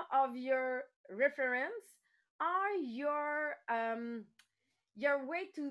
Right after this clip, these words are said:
go to the next level. We said that, yes, Saddam Hussein, uh, was abused, uh, when he was child, but we also have Oprah Winfrey, that she was abused when she was child. And both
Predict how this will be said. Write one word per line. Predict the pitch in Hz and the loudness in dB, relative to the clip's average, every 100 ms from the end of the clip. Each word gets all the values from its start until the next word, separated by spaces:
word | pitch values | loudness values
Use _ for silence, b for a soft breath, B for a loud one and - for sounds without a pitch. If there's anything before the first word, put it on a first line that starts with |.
| 214 | 0
go | 302 311 339 - | 4 6 4 -4
to | 294 | -4
the | 247 | -2
next | 269 277 302 - | -2 -2 -4 -8
level. | 254 233 208 165 _ _ _ _ _ _ - | -4 -2 -2 -4 _ _ _ _ _ _ -12
We | 247 302 | -6 -4
said | 285 - 359 349 269 | -6 -4 -2 0 2
that, | 285 - | 0 0
yes, | 285 302 294 | -2 -2 -2
Saddam | 277 269 269 | -2 -2 -2
Hussein, | - 285 294 - - | -6 -4 -4 -4 0
uh, | 254 247 - 220 | 4 4 4 0
was | 254 254 226 | 0 0 -2
abused, | 247 208 247 269 254 214 - - | -4 -4 -6 -6 -8 -10 -12 -4
uh, | 208 208 208 208 180 | 0 2 2 0 -2
when | 233 240 | -4 -4
he | 208 233 | -4 -4
was | 220 220 214 - | -2 -2 -4 -6
child, | 339 302 202 - _ _ _ _ | -2 0 -2 -6 _ _ _ _
but | 262 277 | -4 -2
we | 302 - | -6 2
also | 320 339 - 339 | 2 2 -2 -6
have | 302 262 247 277 | 2 4 2 2
Oprah | 285 - 285 262 | 0 0 0 2
Winfrey, | 254 247 - 381 381 240 | 2 -2 -6 -4 -4 0
that | 240 233 - | -2 -2 -10
she | 262 | -8
was | 233 220 - | -6 -6 -4
abused | 240 220 254 233 214 | -4 -2 -6 -6 -6
when | 226 226 | -8 -8
she | - 247 | -10 -10
was | 240 220 214 - | -4 -4 -4 -8
child. | - 320 226 190 - _ _ _ _ _ _ _ _ - | -4 0 0 -2 -10 _ _ _ _ _ _ _ _ 0
And | 247 247 233 _ _ _ _ | 0 0 -8 _ _ _ _
both | 190 302 285 269 339 | 0 4 6 6 2